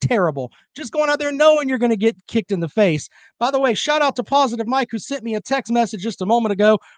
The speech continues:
Friend of the program, says, "That was worse than getting kicked in the nuts."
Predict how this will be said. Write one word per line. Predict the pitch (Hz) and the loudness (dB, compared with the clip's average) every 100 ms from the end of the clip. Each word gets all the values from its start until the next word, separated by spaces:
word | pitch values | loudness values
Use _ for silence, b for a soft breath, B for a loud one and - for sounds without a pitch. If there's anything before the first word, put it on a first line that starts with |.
| _ | _
Friend | _ 311 339 | _ -6 -4
of | 262 | -2
the | |
program, | 220 254 269 208 175 160 165 _ _ - | 0 6 6 6 2 2 -2 _ _ -6
says, | 269 247 - | 2 2 2
"That | 180 165 294 359 | -8 2 2 2
was | 294 190 | -2 -2
worse | 208 277 302 - | 2 4 4 0
than | 254 196 | -4 -2
getting | 269 277 240 | -2 -2 -4
kicked | - 277 - | -4 -8 -4
in | 277 | -4
the | 247 | -2
nuts." | 214 208 165 143 - | 2 4 4 2 -10